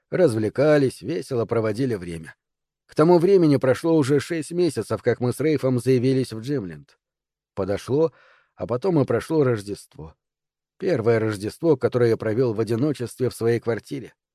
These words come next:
Совершенно несчастный, свернувшись от горя клубочком и думая о родителях и доме. Я ещё не забыл о Рэйчел,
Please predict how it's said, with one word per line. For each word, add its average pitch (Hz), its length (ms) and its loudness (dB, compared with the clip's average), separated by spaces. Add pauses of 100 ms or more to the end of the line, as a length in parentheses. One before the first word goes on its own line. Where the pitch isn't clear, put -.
(260)
Совершенно 160 600 -2
несчастный, 110 800 -6 (380)
свернувшись 127 760 0
от 101 120 -4
горя 117 240 2
клубочком 123 640 -4 (480)
и 113 100 -4
думая 135 520 2
о 107 100 -6
родителях 98 680 -4
и 92 40 -6
доме. 78 400 -14 (760)
Я 127 180 4
ещё 147 380 4
не 151 160 4
забыл 165 360 4
о 95 80 0
Рэйчел, 92 360 -10